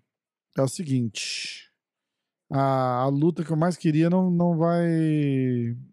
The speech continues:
não tem pra, pra apostar. Mas, ó, tem a luta da Angela Lee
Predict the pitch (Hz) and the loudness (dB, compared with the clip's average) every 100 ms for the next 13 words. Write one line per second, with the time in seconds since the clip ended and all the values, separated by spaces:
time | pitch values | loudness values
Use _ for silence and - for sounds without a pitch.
0 | _ 143 143 135 151 147 131 131 127 - | _ -2 -2 -2 -2 -2 0 0 0 0
1 | 123 117 123 - - 113 120 _ _ _ | -4 -2 -4 -6 -4 -4 -4 _ _ _
2 | _ _ _ _ - - - - - - | _ _ _ _ -20 -20 -20 -20 -20 -20
3 | - - - - 180 175 185 156 202 214 | -20 -20 -20 -2 2 4 4 4 2 4
4 | 202 202 196 170 170 180 175 170 147 156 | 4 4 4 2 4 4 2 2 2 2
5 | 190 214 | 2 2